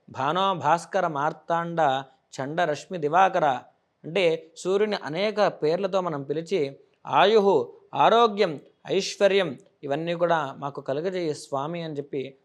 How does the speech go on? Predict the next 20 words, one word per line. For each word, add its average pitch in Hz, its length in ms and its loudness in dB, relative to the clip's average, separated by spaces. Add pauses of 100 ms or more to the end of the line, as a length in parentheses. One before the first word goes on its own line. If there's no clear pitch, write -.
(120)
మనం 135 200 -8
వారిని 131 220 0
ప్రార్థిస్తున్నట్టుగా, 143 1000 -4 (260)
ఈ - 20 -4
యొక్క 139 200 -4
శ్లోకాన్ని 151 520 -2
నిరంతరం 160 520 -4
కూడా 160 180 2
అందరూ 143 380 0 (220)
స్నానం 185 440 -2
చేసిన 180 260 -2
వెంటనే 175 280 -4
సూర్యభగవానుడికి 160 760 -2
నమస్కారం 151 520 -4
చేసుకుని 143 380 -10 (300)
ఈ 156 80 -6
శ్లోకాన్ని 165 440 0
పారాయణ 156 400 2
చేయడం 147 340 -4
ద్వారా 160 360 4